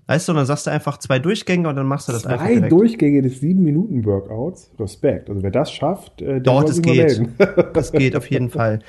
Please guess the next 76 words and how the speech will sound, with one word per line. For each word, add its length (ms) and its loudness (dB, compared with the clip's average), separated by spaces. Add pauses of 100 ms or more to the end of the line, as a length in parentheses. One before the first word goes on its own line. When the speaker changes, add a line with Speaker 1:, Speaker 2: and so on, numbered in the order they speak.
(140)
Speaker 1:
Also 140 2
können 180 4
wir 80 6
Speaker 2:
Okay. 60 8
Speaker 1:
gerne, 340 4 (140)
irgendwann, 520 4
irgendwann, 360 2
wenn 120 4
wir 60 4
uns 160 -2
mal 160 2
wieder 140 0
über 140 0
den 60 -2
Weg 160 -2
laufen, 260 2
Speaker 2:
Also 80 4
das 80 4
Speaker 1:
dann 40 0
Speaker 2:
finde 160 4
ich, 60 0
das 100 4
Speaker 1:
können 140 4
wir 60 4
Speaker 2:
ist, 60 0
Speaker 1:
mal 120 2
Speaker 2:
das, 100 2
Speaker 1:
Challenge 220 2
Speaker 2:
das 80 2
ist 60 0
Speaker 1:
machen. 120 0
Speaker 2:
Hammer. 400 0
Wenn 80 -6
man 100 -2
das 140 0
schafft, 340 -2
also 140 2
Speaker 1:
Mhm. 60 -2
Speaker 2:
das, 260 -6
äh, 140 -2
da 100 0
will 80 0
ich 140 -4
mal 100 0
jemanden 260 -2
sehen. 220 0
Also 140 -4
das 340 -6
ist 160 -6
<laughs> 40 -14
zweimal 540 2
sieben 180 0
Minuten 340 2
Workout. 480 0 (680)
Okay. 440 -6 (260)
Speaker 1:
Ja, 140 2
gut, 160 6
Speaker 2:
Cool. 60 6
Speaker 1:
ist, 200 0
ist, 180 -2
ist 140 -4
wahrscheinlich 400 0
auch 80 -2
halt 140 2
einfach 180 0
die 80 -2
Frage, 340 0
was 140 -4
für 140 -8
Sachen 280 -8
man 160 -6
sich 160 -12
da 120 -4
halt 120 -6
eben 140 -10
reinlegt. 960 -6